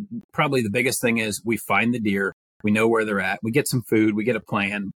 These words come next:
and then we, we monitor 'em with cell cameras. And then when the weather's right, all in. And then when it's not, just stop, you know? Uh, I mean, probably our most successful thing is we only hunt whenever we think we're, they're vulnerable now. Um, so I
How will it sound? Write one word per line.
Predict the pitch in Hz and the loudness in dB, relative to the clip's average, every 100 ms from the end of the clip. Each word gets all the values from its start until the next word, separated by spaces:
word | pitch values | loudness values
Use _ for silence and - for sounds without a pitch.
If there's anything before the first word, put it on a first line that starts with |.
| - | -6
and | 101 | -2
then | 104 101 | -2 -4
we, | 104 - | -10 -6
we | 107 | -4
monitor | 98 101 98 | -2 -4 -4
'em | 101 | -6
with | 90 | -6
cell | - 98 98 | -2 -2 0
cameras. | 101 95 92 98 - _ _ - | -2 -4 -4 -4 -6 _ _ -6
And | 107 101 | -2 0
then | 98 95 95 92 | 0 -2 -6 -4
when | 107 98 | -2 -2
the | 95 | 0
weather's | 104 98 95 98 | 0 0 -2 -2
right, | 95 98 - _ | -4 -4 -8 _
all | 104 101 | 0 2
in. | 95 90 95 - _ - | 0 -2 -4 -10 _ 0
And | 104 | 0
then | 98 | 0
when | 98 92 | -4 -4
it's | 85 | 0
not, | 98 95 - _ | 2 0 -2 _
just | 98 87 - _ _ - _ _ _ - | -6 -6 -8 _ _ -20 _ _ _ -12
stop, | - 175 - - _ _ _ | -4 -2 -2 -8 _ _ _
you | - | -4
know? | 98 92 - | -2 -2 -6
Uh, | 92 90 87 - | -6 -6 -6 -6
I | |
mean, | 101 92 - _ _ | -6 -8 -12 _ _
probably | - 113 110 117 | -2 0 0 2
our | 104 | 2
most | 101 101 - | 0 -2 -2
successful | 90 - 113 101 | -2 0 0 0
thing | 107 101 | -2 -2
is | 95 | -2
we | 104 101 | -2 0
only | 104 110 101 | 0 -2 -2
hunt | 101 98 - _ _ 113 | -4 -6 -8 _ _ 2
whenever | 101 95 95 | 2 2 0
we | 92 87 | -4 -6
think | 95 87 | -8 -6
we're, | 101 95 101 | -4 -4 -2
they're | 104 101 85 | 0 2 0
vulnerable | 95 90 82 80 - | -4 -6 -10 -16 -14
now. | 65 64 - _ _ _ | -14 -14 -16 _ _ _
Um, | 90 90 90 | -10 -8 -4
so | - | -2
I | 104 | 0